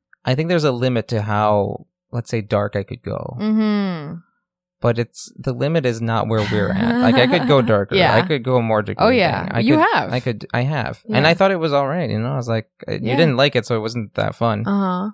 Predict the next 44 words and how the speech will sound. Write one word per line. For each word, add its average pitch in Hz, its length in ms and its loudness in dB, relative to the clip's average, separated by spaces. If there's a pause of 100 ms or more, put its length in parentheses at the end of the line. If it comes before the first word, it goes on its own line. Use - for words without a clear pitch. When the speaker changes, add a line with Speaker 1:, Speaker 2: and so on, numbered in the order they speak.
Speaker 1:
But 123 120 2
I 117 40 4
remember 127 380 0
thinking, 120 400 -2
like, 107 160 -4
if 113 120 -2
you 143 120 -2
were 165 120 0
into 135 220 -2
this, 101 300 -2
it's - 120 -10
a 127 60 2
little 147 220 0
different 101 400 -6
for - 120 -10
me. 214 220 -2
So 208 140 2
I - 20 2
was - 100 0
a 113 40 0
Speaker 2:
Mm-hmm. 120 60 2
Speaker 1:
little, 120 200 0
like, 107 160 -4
feeling 113 460 -4
my 104 160 -2
way 104 160 -2
around. 104 260 -2
But 107 80 -4
I 110 40 -2
was 110 100 -4
like, 147 60 -2
I - 20 -8
could - 180 -8
see - 120 -6
that. 104 180 -4 (260)
I 190 40 -8
could 208 100 0
Speaker 2:
Mm-hmm. 185 260 0
Speaker 1:
see 220 120 -2
the 113 120 -2
enjoyment - 460 -4
in - 100 -10
that. - 300 -10
Speaker 2:
Mm-hmm. 226 400 -6